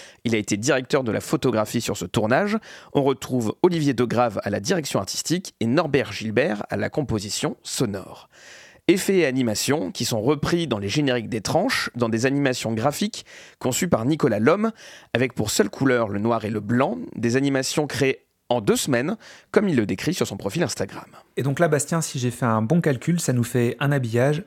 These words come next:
Speaker 2: pour deux chaînes.
Speaker 1: C'est ça, c'est assez inédit de voir ça au final dans l'histoire de la télé. Quand on regarde un faux Sport Plus, on a l'impression de regarder Canal Plus Sport trois cent soixante et l'inverse. Et du coup, quand elles se codiffusent mutuellement, eh ben, on a des jingles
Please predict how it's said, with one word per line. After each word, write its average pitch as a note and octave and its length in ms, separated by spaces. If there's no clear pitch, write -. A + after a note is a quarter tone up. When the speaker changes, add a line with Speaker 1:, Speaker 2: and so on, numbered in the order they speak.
Speaker 2:
pour D3 140
deux C3+ 80
chaînes. F#2+ 380
Speaker 1:
C'est - 180
ça, F3+ 380
c'est - 260
assez - 340
inédit F3 640
de - 120
voir A#2 260
ça D3+ 180
au D3 40
final C3+ 320
dans C#3+ 100
l'histoire B2+ 240
de C3 80
la A#2 60
télé. D3+ 260
Quand F3+ 140
on - 20
regarde F3 220
un D3 140
faux D#3+ 160
Sport B2+ 200
Plus, E3 400
on C#3 100
a C#3+ 60
l'impression D3 280
de - 20
regarder B2 220
Canal C3+ 180
Plus D3 100
Sport - 220
trois B2 140
cent B2 40
soixante B2+ 400
et E3 80
l'inverse. C#3+ 500
Et C3 60
du B2 120
coup, G#3 140
quand C3 160
elles A2+ 60
se - 100
codiffusent C3+ 400
mutuellement, A#2+ 460
eh B2+ 80
ben, D#3+ 160
on F#3+ 80
a C3 80
des A#2 180
jingles C3 540